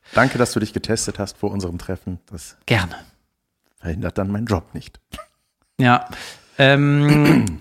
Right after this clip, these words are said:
Speaker 2: <clears throat> was war noch? Genau, ich war auf einem Geburtstag eingeladen, äh, am Freitag in Belgien.
Speaker 1: Ja.
Speaker 2: Der hat irgendwie eine Hütte gem-, gemietet, ein Kumpel von mir.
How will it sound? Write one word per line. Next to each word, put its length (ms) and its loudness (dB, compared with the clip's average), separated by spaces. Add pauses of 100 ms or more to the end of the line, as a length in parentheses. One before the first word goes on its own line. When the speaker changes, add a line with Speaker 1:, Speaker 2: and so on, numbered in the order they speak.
(100)
Speaker 2:
<clears throat> 120 -20
was 240 0
war 100 6
noch? 320 2
Genau, 280 4 (100)
ich 100 -6
war 200 6
auf 120 -4
einem 160 0
Geburtstag 600 2
eingeladen, 580 4
äh, 300 0
am 80 0
Freitag 240 0
in 140 0
Belgien. 600 2 (140)
Speaker 1:
Ja. 240 -8 (1120)
Speaker 2:
Der 60 -2
hat 80 -2
irgendwie 220 2
eine 80 2
Hütte 200 0
gem-, 460 -2
gemietet, 380 -2
ein 140 -6
Kumpel 280 -4
von 160 -4
mir. 260 0